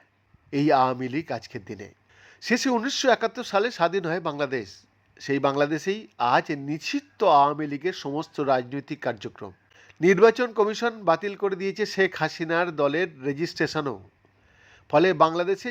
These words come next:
জাতীয় নির্বাচনেও অংশ নিতে পারবে না আওয়ামী লীগ।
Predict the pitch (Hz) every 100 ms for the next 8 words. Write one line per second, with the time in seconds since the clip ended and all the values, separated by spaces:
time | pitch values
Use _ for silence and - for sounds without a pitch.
0 | 175 165 151 196 175 151 147 156 185 165
1 | 190 160 160 - 160 147 151 143 135 135
2 | 131 123 135 190 220 _ _ _ - 127
3 | 117 113 101